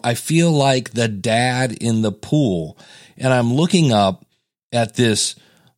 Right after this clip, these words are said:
adorable child with so much potential, and they've got three sets of water wings on,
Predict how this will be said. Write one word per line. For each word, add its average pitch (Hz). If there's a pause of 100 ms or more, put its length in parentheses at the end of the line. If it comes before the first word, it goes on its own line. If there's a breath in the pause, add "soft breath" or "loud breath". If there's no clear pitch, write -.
(160)
adorable 143 (280)
child 127
with 98
so 180
much 170
potential, 120
and 131
they've 139
got 127
three 175
sets 165
of 113
water 139
wings 107
on, 92